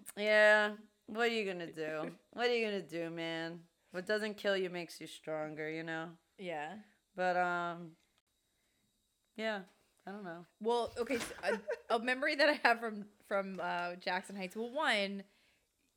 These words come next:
Speaker 2: being from, uh, College Point, Whitestone area, we don't have trains at all. Like, there's no trains, there's only
Speaker 1: Mm,
Speaker 2: buses.
Speaker 1: mm-hmm.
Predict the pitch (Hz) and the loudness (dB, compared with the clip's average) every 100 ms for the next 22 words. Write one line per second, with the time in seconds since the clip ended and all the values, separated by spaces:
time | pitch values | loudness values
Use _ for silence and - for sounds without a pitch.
0 | _ _ _ _ - 208 269 320 330 269 | _ _ _ _ -14 -8 -6 -6 -4 -2
1 | 240 220 208 190 _ _ - 180 175 170 | 0 0 -4 -12 _ _ -6 -2 0 -2
2 | 175 _ 185 - 208 202 208 196 170 175 | -6 _ -16 -2 0 0 -4 -6 -4 -4
3 | - 165 160 156 156 156 233 262 202 180 | -6 -6 -2 -2 -2 -4 -6 -6 -4 -4
4 | 175 - 175 165 165 - - 160 - 123 | -4 -8 -8 -6 -8 -10 -4 -4 -2 -8
5 | - - - 127 - - 147 208 226 220 | -10 -12 -10 -10 -10 -14 -10 -6 -6 -4
6 | 208 190 185 170 - 196 214 180 170 170 | -4 -4 -4 -8 -6 -6 -4 -2 -2 -2
7 | 170 170 170 185 185 170 | -2 -4 -6 -8 -8 -12